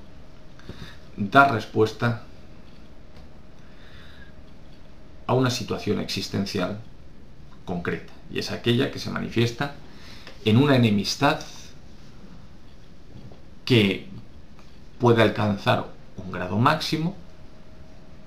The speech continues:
hasta amenazar la propia integridad física, la vida de las personas. Y en ese sentido, nos dice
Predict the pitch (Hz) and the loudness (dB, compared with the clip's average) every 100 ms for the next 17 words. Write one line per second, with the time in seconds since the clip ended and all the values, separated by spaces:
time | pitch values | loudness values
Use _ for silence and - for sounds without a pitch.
0 | - - - - - - - 104 - 135 | -14 -14 -14 -14 -14 -4 2 2 4 4
1 | 104 - - 107 117 131 - - - - | 4 2 0 2 2 2 -6 -14 -14 -14
2 | - - - - - 107 104 127 117 101 | -14 -14 -8 -6 4 4 6 6 8 6
3 | 87 85 87 - 107 135 - 123 87 104 | 2 0 -2 -2 0 0 2 2 4 2
4 | 113 127 - - - - - - - - | 4 0 -4 -12 -12 -8 -6 -6 -8 -10
5 | - - - - - - - - - - | -10 -10 -10 -12 -12 -12 -14 -14 -14 -12
6 | - - - - - - - - - - | -12 -14 -14 -14 -14 -14 -14 -14 -14 -14
7 | - - - - - - - - - 95 | -14 -12 -12 -12 -12 -12 -12 -12 -4 0
8 | 87 175 107 143 143 202 190 226 - - | 0 2 2 2 4 6 6 4 -2 -12
9 | - - - - - - - - - 107 | -14 -14 -14 -14 -14 -14 -14 -14 -2 2
10 | 104 123 - - | 6 6 6 0